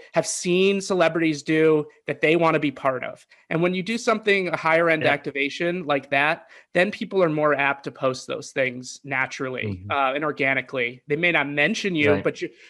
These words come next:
Speaker 1: but any of our outputs are fully branded. So even if they don't,
Speaker 2: Right.
Speaker 1: you know, mention Sephora, it's gonna have that Sephora logo in the corner, or there's gonna be some
Speaker 2: Did you
Speaker 1: sort
Speaker 2: hear
Speaker 1: of
Speaker 2: that,
Speaker 1: on-, yeah,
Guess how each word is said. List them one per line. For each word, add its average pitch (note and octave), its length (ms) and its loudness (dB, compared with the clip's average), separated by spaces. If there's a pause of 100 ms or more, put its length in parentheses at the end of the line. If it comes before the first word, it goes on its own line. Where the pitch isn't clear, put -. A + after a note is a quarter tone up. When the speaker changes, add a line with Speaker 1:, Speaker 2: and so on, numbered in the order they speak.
Speaker 1:
but F3+ 160 0
any A3+ 200 4
of G3+ 80 2
our F#3+ 100 4
outputs D#3+ 420 0
are C3+ 60 -2
fully C#3 300 -4
branded. A2+ 500 -8
So E3+ 160 0
even G#3+ 220 0
if G#3 100 -2
they G3 120 0
don't, G3 260 0
Speaker 2:
Right. G2+ 300 -4 (180)
Speaker 1:
you F3+ 60 0
know, D#3+ 100 4
mention E3+ 460 -2
Sephora, E3+ 640 2
it's D#3 180 2
gonna G#3 160 2
have F#3 220 0
that E3 160 2
Sephora D#3+ 400 0
logo C#3+ 380 2
in C3 60 -6
the B2+ 60 -8
corner, C3 460 -6
or C#3+ 220 -2
there's D#3+ 200 -2
gonna F3+ 160 -2
be F3 120 -2
some - 160 2
Speaker 2:
Did - 80 0
you E3+ 60 6
Speaker 1:
sort D#3 100 4
Speaker 2:
hear G3 80 4
Speaker 1:
of G#3 40 0
Speaker 2:
that, A#3 260 2
Speaker 1:
on-, A3 100 2
yeah, F3 60 4